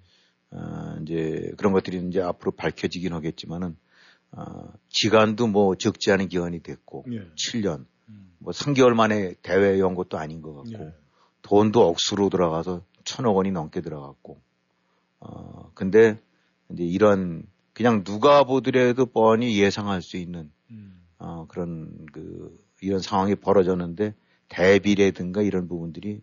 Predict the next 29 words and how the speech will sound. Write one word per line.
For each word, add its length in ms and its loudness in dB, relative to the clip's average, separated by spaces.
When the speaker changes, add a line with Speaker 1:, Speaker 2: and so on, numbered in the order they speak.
Speaker 1:
어, 220 -10
너무 260 -4
소홀하고 600 2
너무 240 -4
무심했었다. 760 -10
Speaker 2:
음. 360 -18
Speaker 1:
아, 400 -14
이런 500 -6
것들이, 400 -8
아, 280 -6
이제 220 -2
앞으로 300 -4
이제 100 -6
가장 400 0
큰 240 -6
문제점으로 720 -2
이제 160 -12
봐야 240 -6
되겠죠. 640 -14
Speaker 2:
예. 220 -16
Speaker 1:
그 100 2
많은 380 4
돈을 300 -2
어디로 400 4
샜는가? 800 -6
Speaker 2:
음. 380 -20
Speaker 1:
그동안에, 680 0
아, 580 -12
이제 240 -8